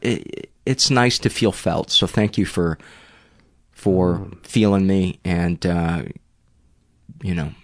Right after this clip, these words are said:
Speaker 2: No, I know
Speaker 1: I
Speaker 2: where you are, man.
Speaker 1: Yeah, I appreciate it. I appreciate it.
Speaker 2: When you have the support group, that camaraderie of just, like, you know, like, like what you, you put, like, in the email before I come here, of just, like,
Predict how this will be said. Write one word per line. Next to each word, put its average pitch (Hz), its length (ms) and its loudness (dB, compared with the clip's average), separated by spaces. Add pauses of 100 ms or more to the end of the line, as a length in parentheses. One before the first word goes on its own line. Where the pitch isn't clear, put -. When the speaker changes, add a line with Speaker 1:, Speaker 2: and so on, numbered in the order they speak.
(140)
Speaker 2:
No, 107 240 -6
I 107 100 -4
know 104 140 -2
Speaker 1:
I - 20 -2
Speaker 2:
where 101 140 -2
you 101 100 -4
are, 92 120 -6
man. 90 340 -10 (200)
Speaker 1:
Yeah, 76 280 -6 (140)
I - 80 -6
appreciate - 520 -8
it. - 100 -16 (140)
I 90 60 -8
appreciate - 480 -10
it. - 100 -14 (420)
Speaker 2:
When 117 120 2
you 110 60 4
have 104 100 2
the 104 100 2
support 107 420 -2
group, - 180 -6
that - 160 -4
camaraderie 101 580 -2
of 92 100 -4
just, 104 260 -4
like, 107 420 -4
you 123 220 -2
know, 135 240 0
like, 127 200 0
like 131 160 2
what 135 80 2
you, 127 120 2
you 113 380 2
put, 104 240 0
like, 104 220 0
in 104 100 0
the 104 220 0
email 104 200 2
before 101 300 0
I 98 60 0
come 101 280 -4
here, 98 140 -4
of 95 80 -4
just, - 260 -4
like, 110 300 -2